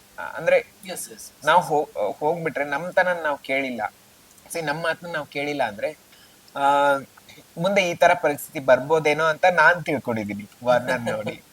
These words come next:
Speaker 2: ಹಾ.
Speaker 1: ಆ, so ಅದು ಇರ್ಬೋದು. ಆ, ಇವಾಗ ಮಂಗಳ ಗ್ರಹ, ಆ, ಅಷ್ಟು ಹೋಗೋದು, ಅಷ್ಟು ಟೆಕ್ನಾಲಜಿ ಮುಂದೆ ಹೊರ್ದಿದೆ,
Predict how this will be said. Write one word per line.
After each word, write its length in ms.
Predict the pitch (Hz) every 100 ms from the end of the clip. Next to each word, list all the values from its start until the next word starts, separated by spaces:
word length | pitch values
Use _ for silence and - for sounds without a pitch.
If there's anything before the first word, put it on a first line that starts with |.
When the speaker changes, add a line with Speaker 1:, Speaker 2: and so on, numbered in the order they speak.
| - - - - -
Speaker 2:
ಹಾ. 60 | 127
Speaker 1:
ಆ, 580 | - 147 151 151 147
so 200 | 143 143
ಅದು 200 | 139 139
ಇರ್ಬೋದು. 540 | 160 147 120 110 113 117 - _ _
ಆ, 180 | 139 143
ಇವಾಗ 320 | 143 143 147
ಮಂಗಳ 420 | 147 135 135 151 170
ಗ್ರಹ, 540 | 156 156 165 151 147 127 _ _ _ _ -
ಆ, 40 |
ಅಷ್ಟು 680 | 127 - 143 - 123 202 185 - _ _ _ -
ಹೋಗೋದು, 760 | - - 156 170 185 190 180 180
ಅಷ್ಟು 340 | 151 - 180
ಟೆಕ್ನಾಲಜಿ 500 | 156 147 165 170 165
ಮುಂದೆ 260 | 160 151 160
ಹೊರ್ದಿದೆ, 520 | 151 131 131 170